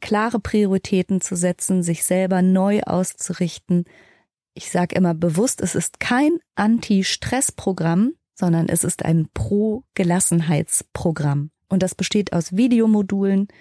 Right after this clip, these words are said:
zum selber anschauen, aus einem riesigen Videoarchiv, aus einer internen Community, in der wir uns untereinander austauschen und regelmäßigen Live-Sessions mit mir und zwar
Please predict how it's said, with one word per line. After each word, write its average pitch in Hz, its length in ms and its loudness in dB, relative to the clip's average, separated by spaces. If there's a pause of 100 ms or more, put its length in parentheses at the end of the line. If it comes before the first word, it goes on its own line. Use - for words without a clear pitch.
(280)
zum 190 200 2
selber 175 320 2
anschauen, 170 680 2
aus 180 140 -2
einem 180 200 2
riesigen 196 500 2
Videoarchiv, 175 800 -2 (120)
aus 190 140 -2
einer 180 240 -2
internen 233 400 2
Community, 208 720 2
in 180 140 2
der 175 160 0
wir 175 120 -2
uns 175 360 -2
untereinander 180 640 2
austauschen 180 840 -2 (540)
und 226 580 0 (220)
regelmäßigen 170 840 2 (380)
Live-Sessions 156 1040 -2
mit 170 260 -2
mir 220 460 4
und 170 200 0
zwar 156 360 -2